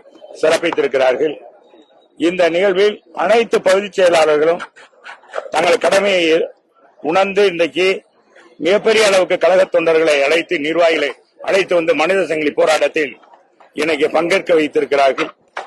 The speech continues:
உண்மையிலே எங்களுக்கெல்லாம் மகிழ்ச்சி. நான் எடப்பாடியாருக்கு இது சென்றடையும், உங்கள் மூலமாக சென்றடையும் நினைக்கிறேன். இதெல்லாம் கட் பண்ணிடுறாங்கப்பா. ஆ, கண்டடையும். எனவே பாத்தீங்கன்னா ஏறத்தாழ ரெண்டு கிலோமீட்டர் அளவுக்கு நீளத்துக்கு இன்னைக்கு இரு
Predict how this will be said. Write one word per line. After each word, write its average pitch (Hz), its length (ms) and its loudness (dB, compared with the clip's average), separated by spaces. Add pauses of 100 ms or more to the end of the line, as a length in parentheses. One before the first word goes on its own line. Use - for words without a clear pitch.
(120)
உண்மையிலே 202 480 0
எங்களுக்கெல்லாம் 175 460 0
மகிழ்ச்சி. 160 340 -4 (760)
நான் 165 220 2
எடப்பாடியாருக்கு 170 680 2
இது 147 360 -2
சென்றடையும், 160 540 0 (360)
உங்கள் 170 300 0
மூலமாக 175 380 2 (100)
சென்றடையும் 160 500 0
நினைக்கிறேன். 139 360 -2 (540)
இதெல்லாம் 160 260 0
கட் 156 160 -2
பண்ணிடுறாங்கப்பா. 160 720 0 (600)
ஆ, - 40 2 (200)
கண்டடையும். 170 520 0 (400)
எனவே 214 240 4 (160)
பாத்தீங்கன்னா 185 400 2 (540)
ஏறத்தாழ 202 340 4 (600)
ரெண்டு 240 320 0
கிலோமீட்டர் 196 480 2
அளவுக்கு 190 400 0
நீளத்துக்கு 180 460 0 (600)
இன்னைக்கு 175 320 0
இரு 254 80 2